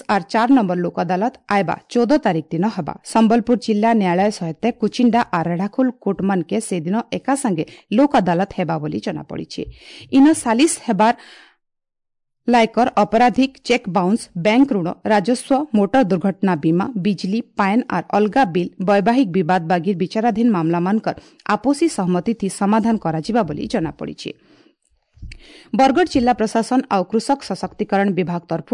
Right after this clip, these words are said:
ଜର୍ଜ ହାଇସ୍କୁଲ ପଡ଼ିଆଠାନେ ଜିଲ୍ଲା ସ୍ତରୀୟ କୃଷି ଆଉ କୃଷି ଯନ୍ତ୍ରପାତି ମେଳା ଆଜ ମୂଲ ହେଇଛି। ଉଦ୍ଘାଟନୀ ସମାରୋହନ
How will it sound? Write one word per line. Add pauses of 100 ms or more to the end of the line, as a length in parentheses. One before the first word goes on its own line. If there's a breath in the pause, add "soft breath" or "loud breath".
(120)
ଜର୍ଜ
ହାଇସ୍କୁଲ
ପଡ଼ିଆଠାନେ
ଜିଲ୍ଲା
ସ୍ତରୀୟ
କୃଷି (100)
ଆଉ (320 loud breath)
କୃଷି
ଯନ୍ତ୍ରପାତି
ମେଳା (140)
ଆଜ (260)
ମୂଲ
ହେଇଛି। (100)
ଉଦ୍ଘାଟନୀ
ସମାରୋହନ